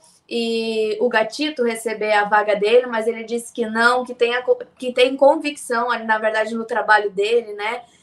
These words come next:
que tem sido convocado aí pra seleção brasileira e que ele conta, sim, com a confiança dele, Thiago Nunes, então o Lucas Perry vai seguir no time.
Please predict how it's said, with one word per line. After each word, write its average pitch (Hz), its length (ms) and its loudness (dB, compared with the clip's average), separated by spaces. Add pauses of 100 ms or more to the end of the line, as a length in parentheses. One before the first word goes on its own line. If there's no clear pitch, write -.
(140)
que 240 160 -10
tem 226 220 -6
sido 226 300 -8
convocado 214 560 2
aí 208 120 4
pra 214 140 -4
seleção 208 420 -4
brasileira 208 560 0
e 247 40 -6
que 247 100 0
ele 233 140 0
conta, 247 400 -2
sim, 247 180 -4
com 247 100 0
a 240 60 2
confiança 220 720 -4 (280)
dele, 220 400 4
Thiago 214 400 0
Nunes, 214 480 -4
então 220 240 -4
o 220 40 -6
Lucas 214 280 -4
Perry 214 320 0
vai 226 240 4
seguir 254 260 -6
no 220 160 -6
time. 247 420 -8